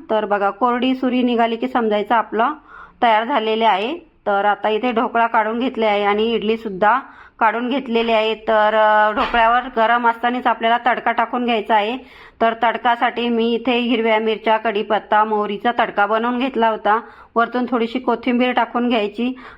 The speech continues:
आता हे थोडंसं थंड होऊन देऊ, मग नंतर कटिंग करू. तोपर्यंत आपण इडल्या नॉर्मल टेम्परेचरला आपल्या आलेल्या आहेत, तर इडल्या पण काढून घेऊया.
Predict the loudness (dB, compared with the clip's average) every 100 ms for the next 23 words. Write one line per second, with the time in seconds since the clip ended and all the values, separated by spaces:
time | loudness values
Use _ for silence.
0 | -4 0 0 0 -2 0 -2 -2 0 2
1 | 0 0 0 0 0 0 -2 0 -2 0
2 | 0 0 -2 -2 -2 -2 -2 -2 -2 0
3 | 0 0 -2 -4 -6 -20 -14 -4 0 2
4 | 2 4 2 0 -2 -2 -2 -2 -2 0
5 | 0 0 2 2 0 -2 0 0 0 -2
6 | -2 0 0 0 0 2 0 0 -2 0
7 | 2